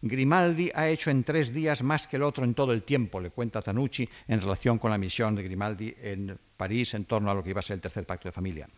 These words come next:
Al conde de Fuentes, el propio rey trató de convencerlo y lo consiguió, era el único que podía, que se mantuviera en una embajada donde convenía que siguiera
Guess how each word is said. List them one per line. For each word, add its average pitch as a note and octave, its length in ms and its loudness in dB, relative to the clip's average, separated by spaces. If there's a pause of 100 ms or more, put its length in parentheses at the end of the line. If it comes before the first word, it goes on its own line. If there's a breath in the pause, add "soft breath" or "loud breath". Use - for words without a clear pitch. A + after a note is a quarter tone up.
(320 loud breath)
Al G#2 120 -2
conde C3 220 6
de A#2+ 80 6
Fuentes, D3 440 2 (200 loud breath)
el A2 120 0
propio C3 360 4
rey B2+ 260 4 (400 loud breath)
trató G#2 300 2
de C3+ 80 2
convencerlo A#2+ 440 0
y B2+ 40 0
lo A#2+ 100 -2
consiguió, B2+ 420 -2
era B2 120 4
el A2 80 6
único A#2+ 240 8
que C#3 80 4
podía, A2+ 360 4 (140 loud breath)
que B2 100 -2
se A#2+ 120 0
mantuviera B2 500 4
en C3 60 4
una C3+ 100 4
embajada A2+ 360 4
donde G#2 180 2
convenía G#2 400 2
que - 100 -8
siguiera G2+ 460 -4